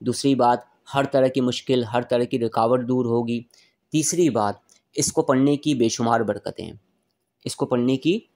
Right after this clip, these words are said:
बेशुमार बरकतें हैं। इसके अलावा किसी भी तरह का ब्लैक मैजिक हुआ, किसी भी तरह की, के बुरे असरात हुए, किसी भी तरह के मनफी या शैतानी असरात हुए, नेगेटिविटी हुई, नेगेटिव एनर्जी हुई,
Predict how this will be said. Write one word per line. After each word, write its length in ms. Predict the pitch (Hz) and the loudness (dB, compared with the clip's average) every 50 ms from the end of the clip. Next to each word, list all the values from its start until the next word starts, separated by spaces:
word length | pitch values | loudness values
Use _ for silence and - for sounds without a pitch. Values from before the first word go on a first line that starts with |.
| _ - | _ -6
बेशुमार 500 | 110 127 127 120 - 123 117 117 117 117 | -2 0 0 0 0 -2 0 0 0 0
बरकतें 420 | 110 107 101 98 - 104 - - 104 | 0 -2 -4 -4 -6 -8 -8 -8 -10
हैं। 180 | 107 104 104 - _ _ _ _ _ _ _ _ _ | -10 -10 -12 -14 _ _ _ _ _ _ _ _ _
इसके 240 | - 139 - - 214 | -6 -6 0 2 4
अलावा 400 | 208 185 170 170 170 175 180 185 | 4 6 6 6 8 8 6 4
किसी 320 | 180 175 156 139 - 175 170 | 4 2 -4 -4 -2 0 0
भी 80 | 165 | 0
तरह 260 | 156 151 139 135 139 | 2 2 2 4 2
का 200 | 143 - 147 147 | 2 4 2 2
ब्लैक 280 | 139 123 120 120 123 127 | 2 2 2 2 2 2
मैजिक 320 | 127 123 123 120 139 135 - 123 | 0 -2 -2 -2 -2 -4 -4 -2
हुआ, 280 | 127 131 131 127 131 | 0 2 4 4 2
किसी 300 | 127 127 127 - - 131 | 2 -2 -6 -6 -6 -4
भी 120 | 117 127 113 | -4 -4 -2
तरह 240 | 117 113 117 117 | -2 0 0 0
की, 460 | 117 - - 120 117 117 117 117 110 107 - _ _ _ _ _ _ _ | -2 -4 -6 -4 -2 -2 -2 -2 -4 -6 -8 _ _ _ _ _ _ _
के 240 | 131 127 127 127 123 | 0 2 4 4 2
बुरे 260 | 110 107 120 135 156 | 2 2 4 4 6
असरात 440 | 151 139 - - 127 123 123 120 123 | 6 4 2 2 2 2 2 2 0
हुए, 280 | 120 123 123 120 120 120 | 0 0 2 2 2 2
किसी 260 | 117 - 117 - 135 | 0 -2 -4 -2 -2
भी 80 | 123 127 | -2 -2
तरह 220 | - 117 117 117 | 0 0 0 0
के 160 | 113 - 123 120 | 0 0 -2 0
मनफी 360 | 120 131 143 143 147 - 139 | 2 2 2 0 2 0 0
या 40 | 131 | 0
शैतानी 440 | - 131 120 - 123 120 123 123 | 0 -4 -4 -2 -2 -2 0 -2
असरात 380 | 120 113 - 120 117 113 110 - | -2 -2 -2 -2 0 0 -2 -2
हुए, 240 | 113 113 113 113 110 | -2 0 0 0 0
नेगेटिविटी 640 | 113 123 127 135 147 135 151 139 139 - - 123 | 0 0 2 2 2 2 2 0 0 0 0 -2
हुई, 340 | 120 113 120 120 117 113 107 - _ _ _ _ _ | -2 0 0 -2 -2 -4 -6 -10 _ _ _ _ _
नेगेटिव 380 | 127 139 151 180 175 196 185 165 | 0 2 2 4 2 2 2 2
एनर्जी 340 | 151 139 135 131 123 123 131 | 2 2 0 -2 -2 -2 -4
हुई, 360 | 120 117 123 120 117 113 - | -4 -2 -4 -4 -4 -6 -10